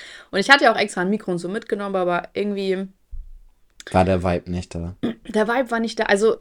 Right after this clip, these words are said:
Speaker 1: doch, ich hätte schon gern mit dir geredet, nur ich war halt von, also ich war,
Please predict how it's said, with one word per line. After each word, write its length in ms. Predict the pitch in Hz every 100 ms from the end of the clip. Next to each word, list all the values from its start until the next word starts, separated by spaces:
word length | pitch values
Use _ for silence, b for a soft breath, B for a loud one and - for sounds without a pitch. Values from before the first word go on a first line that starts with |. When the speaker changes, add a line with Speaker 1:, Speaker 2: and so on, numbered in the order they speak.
| -
Speaker 1:
doch, 120 | 220
ich 60 | 226
hätte 140 | 208
schon 160 | 240 226
gern 160 | 196
mit 100 | 185
dir 80 | 185
geredet, 440 | 180 196 202 185
nur 580 | 190 190 185 185 185 180 - -
ich 260 | 202 -
war 240 | 202 214 208
halt 440 | 196 196 196 - _ _ _
von, 640 | - - 202 208 196 208 - - - _ _
also 160 | - 175
ich 80 | 196
war, 200 | 202